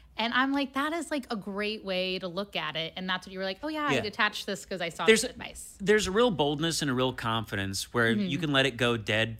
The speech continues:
Speaker 2: for just a little bit because
Speaker 1: Yeah.
Speaker 2: you know, and it's not, like, necessarily in between jokes, but my favorite is to, like, do, give a little more air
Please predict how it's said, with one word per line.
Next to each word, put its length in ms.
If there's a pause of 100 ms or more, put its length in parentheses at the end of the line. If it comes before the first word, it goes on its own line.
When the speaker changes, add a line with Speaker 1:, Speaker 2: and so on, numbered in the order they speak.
(100)
Speaker 2:
for 140
just 240
a 40
little 260
bit 320
because 300
Speaker 1:
Yeah. 100
Speaker 2:
you 60
know, 400 (160)
and 120
it's 140
not, 180
like, 220
necessarily 500
in 120
between 340
jokes, 320
but 140
my 160
favorite 400
is 140
to, 120
like, 300
do, 340 (340)
give 240 (120)
a 80
little 280
more 360
air 500